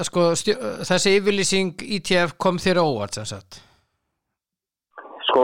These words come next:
Speaker 2: hún, hún kom á óvart, sko, að, að, að, hérna, það er svona, það er aðeins fullyrt það um, um, um eitthvað sem að þeir telja sér til staðar í,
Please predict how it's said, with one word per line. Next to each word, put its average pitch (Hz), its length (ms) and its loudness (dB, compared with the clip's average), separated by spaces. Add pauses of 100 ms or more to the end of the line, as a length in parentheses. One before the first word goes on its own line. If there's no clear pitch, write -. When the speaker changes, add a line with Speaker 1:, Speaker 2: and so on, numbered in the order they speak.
Speaker 2:
hún, 143 220 2
hún 135 220 0
kom 143 280 2
á 151 80 4
óvart, 160 440 4
sko, 151 240 2 (220)
að, 135 600 4
að, 131 320 2 (520)
að, 123 300 4 (100)
hérna, 120 520 4 (840)
það 117 140 -2
er - 100 -2
svona, 113 240 6 (1160)
það 101 80 4
er 110 100 6
aðeins 131 320 4
fullyrt 135 440 2
það 127 360 6
um, 123 180 6 (200)
um, 120 200 0 (260)
um 120 460 0
eitthvað 123 460 2
sem 120 180 6
að 113 180 4
þeir 117 220 2
telja 120 420 4
sér - 280 2
til 107 120 0
staðar 127 560 4
í, 123 140 4